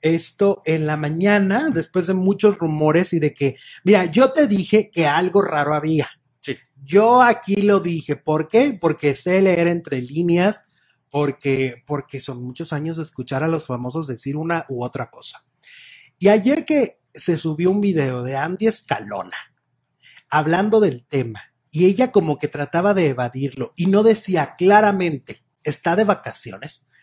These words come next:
Speaker 1: Porque te acuerdas que Andrea salió y dijo, "Es que está de vacaciones, no tiene nada de raro". Pues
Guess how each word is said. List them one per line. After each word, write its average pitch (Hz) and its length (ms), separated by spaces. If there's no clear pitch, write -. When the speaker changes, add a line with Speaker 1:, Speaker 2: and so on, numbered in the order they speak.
Speaker 1:
Porque 175 220
te 175 80
acuerdas 202 340
que 175 280
Andrea 151 440
salió 143 300
y - 20
dijo, 151 240
"Es 214 160
que 311 120
está 302 280
de 302 120
vacaciones, 269 1120
no 262 200
tiene 277 300
nada 262 380
de 190 100
raro". 247 960
Pues 160 400